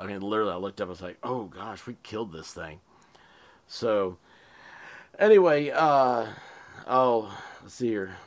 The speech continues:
Thank you. Well, actually, Rabbit, you need to say thank you.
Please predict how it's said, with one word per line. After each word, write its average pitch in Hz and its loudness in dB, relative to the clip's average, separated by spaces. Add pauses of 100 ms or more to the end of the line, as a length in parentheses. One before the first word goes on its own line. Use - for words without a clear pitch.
(300)
Thank 131 -2
you. 123 -6
Well, 127 4
actually, 139 0
Rabbit, 117 0
you 120 -4
need 117 -2
to 110 -2
say 101 -6
thank 104 -8
you. 82 -12